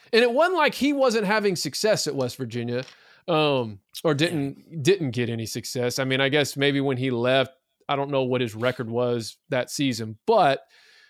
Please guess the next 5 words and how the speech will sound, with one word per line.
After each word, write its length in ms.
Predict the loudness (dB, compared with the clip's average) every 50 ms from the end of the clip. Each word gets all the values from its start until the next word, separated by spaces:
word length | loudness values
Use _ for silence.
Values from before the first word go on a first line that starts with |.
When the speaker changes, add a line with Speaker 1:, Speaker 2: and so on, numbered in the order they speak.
| _ _ -2
Speaker 1:
uh, 360 | 2 2 4 4 4 2 0 -4 _ -10 -2
they 160 | 0 0 2
definitely 840 | 2 4 2 2 2 2 0 0 0 2 2 2 4 2 2 0 -2 _
aren't 340 | -2 0 2 2 2 0 -4 _ _ _ _ -6
near 720 | -4 -2 0 2 4 6 6 4 4 2 0 0 -4